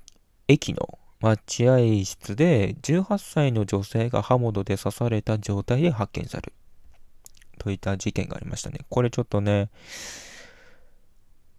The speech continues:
なんでそうなったんだろうなっていうものがありまして、で、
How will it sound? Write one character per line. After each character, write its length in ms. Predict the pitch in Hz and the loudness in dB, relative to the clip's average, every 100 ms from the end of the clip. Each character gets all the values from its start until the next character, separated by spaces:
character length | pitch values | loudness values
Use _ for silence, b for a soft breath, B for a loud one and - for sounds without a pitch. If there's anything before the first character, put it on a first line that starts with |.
| - _ _ _ _ - | -20 _ _ _ _ -2
な 180 | 107 107 | 2 2
ん 220 | 113 117 | 0 0
で 100 | 156 | 2
そ 140 | 185 | 4
う 40 | 185 | 2
な 100 | 190 | 2
っ 20 | |
た 160 | - | 2
ん 100 | 165 | 4
だ 100 | 139 | 4
ろ 100 | 120 | 4
う 40 | 117 | 4
な 120 | 156 | 2
っ 40 | - - | 0 4
て 80 | - | 6
い 20 | |
う 60 | 117 | 8
も 100 | 95 | 4
の 80 | - | -4
が 80 | 62 | -8
あ 40 | |
り 60 | - | -8
ま 60 | - | -10
し 120 | - | -4
て、 240 | 175 151 - - - - _ - - - _ _ - _ _ _ _ - - - - - - - _ 107 | 0 0 -4 -20 -20 -20 _ -20 -20 -20 _ _ -20 _ _ _ _ -20 -20 -20 -20 -20 -20 -20 _ -2
で、 480 | 107 101 95 95 | 0 2 0 -4